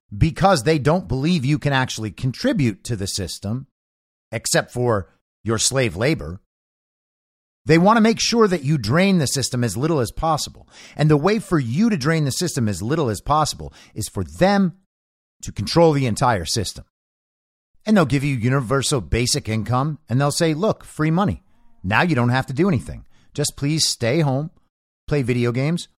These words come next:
watch Netflix, order food, in quotes, to your place. You don't have to do anything. We've got this covered. And if you get sick, well, we've got health care for you.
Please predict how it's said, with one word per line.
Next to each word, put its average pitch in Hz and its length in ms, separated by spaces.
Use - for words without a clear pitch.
watch 131 320
Netflix, 120 640
order 165 460
food, 151 460
in 147 120
quotes, 127 460
to 185 140
your 170 120
place. 123 460
You 92 100
don't 147 180
have 143 240
to 143 80
do 139 140
anything. 107 320
We've 98 160
got 117 200
this 110 140
covered. 139 320
And 262 160
if 226 120
you 180 80
get 165 200
sick, 208 460
well, 107 380
we've 113 240
got 147 300
health - 400
care 139 220
for 185 300
you. 69 220